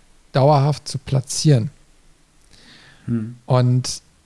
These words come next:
Speaker 1: ich glaub, damit haben die dann einfach so dieses Zünglein weiter an der, an der Waage gehabt, so dieses Stückchen die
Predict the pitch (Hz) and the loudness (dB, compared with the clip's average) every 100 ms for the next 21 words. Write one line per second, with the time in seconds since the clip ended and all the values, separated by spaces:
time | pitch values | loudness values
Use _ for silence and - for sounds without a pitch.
0 | _ _ _ _ 117 - 139 147 156 135 | _ _ _ _ -10 0 0 2 0 2
1 | 156 117 139 143 123 151 160 151 - 123 | 0 0 2 2 0 -2 0 -2 -2 -2
2 | 147 151 135 - 147 131 131 135 - - | -2 -4 -4 0 0 0 -2 -4 -4 0
3 | 285 285 226 170 156 165 202 _ _ - | 0 2 2 4 4 0 -6 _ _ -18
4 | 170 185 165 160 175 180 170 196 - _ | -16 -16 -4 2 2 2 0 0 -8 _
5 | 160 165 156 - - 156 151 143 139 160 | -2 0 0 -2 -2 0 0 0 0 0
6 | 160 147 131 147 - - 151 147 143 160 | -2 0 0 0 -2 -2 2 2 0 -4
7 | 147 - - 208 - 165 160 | -6 -8 -8 -6 -2 0 0